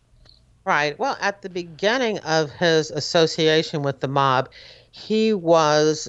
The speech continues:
uh, acting as a jewelry theft, uh, you know, uh, um, thief, and he was selling with them. And so, uh,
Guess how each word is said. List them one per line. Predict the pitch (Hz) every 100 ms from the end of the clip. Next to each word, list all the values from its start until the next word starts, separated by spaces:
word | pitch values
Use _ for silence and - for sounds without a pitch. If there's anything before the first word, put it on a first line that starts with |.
| -
uh, | 143 139 139 135 135 110
acting | - 143 165 - 165 160 156
as | 143 139 139 139 -
a | 139 135 131 131 135 131 _ _ _
jewelry | - 160 175 160 139 120 110 - -
theft, | - - 156 107 - -
uh, | - -
you | 135
know, | 120
uh, | 113 131 135
um, | 123 117
thief, | 113 - 123 - - _ - - -
and | 151 135
he | 135 165
was | 156 -
selling | - 196 180 151
with | 135 123 -
them. | 104 104 - _ _
And | 139 147
so, | - 160 143 143 139 139 143 - _ -
uh, | 143